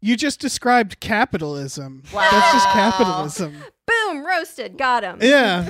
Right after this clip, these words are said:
Speaker 3: <laughs>
Speaker 1: I mean, what, what are we doing, really?
Speaker 3: Just
Speaker 1: Like, right now, what do we think we're
Speaker 3: passing
Speaker 1: doing?
Speaker 3: useless objects back and forth.
Speaker 1: That's all,
Speaker 3: Man.
Speaker 1: that's all it is.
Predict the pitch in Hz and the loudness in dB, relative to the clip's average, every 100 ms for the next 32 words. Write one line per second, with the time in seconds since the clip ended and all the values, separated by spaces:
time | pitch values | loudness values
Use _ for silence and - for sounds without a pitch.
0 | 554 226 254 277 254 269 285 269 285 311 | -2 0 0 -2 2 4 4 4 2 4
1 | 330 294 285 254 277 190 - 196 220 185 | 2 -2 -2 -2 -2 -2 -2 2 2 0
2 | 151 151 208 220 214 214 254 269 240 240 | -6 -10 -4 -4 -4 0 0 0 0 0
3 | 190 165 185 220 226 226 180 202 - 190 | 0 -2 0 0 2 0 -2 -8 -4 -4
4 | 175 294 330 311 320 277 254 277 - 269 | 0 0 0 -2 -8 -8 -8 -10 -8 -8
5 | 262 247 233 214 233 - - 208 202 233 | -4 -4 -4 -6 -14 -14 -8 -6 -6 -6
6 | 220 220 214 196 196 - 202 240 262 233 | -12 -10 -10 -10 -12 -8 -6 -2 0 2
7 | 240 240 226 - 233 233 233 220 202 175 | 2 0 -2 -2 2 4 6 4 2 -2
8 | 165 - - | -6 -8 -12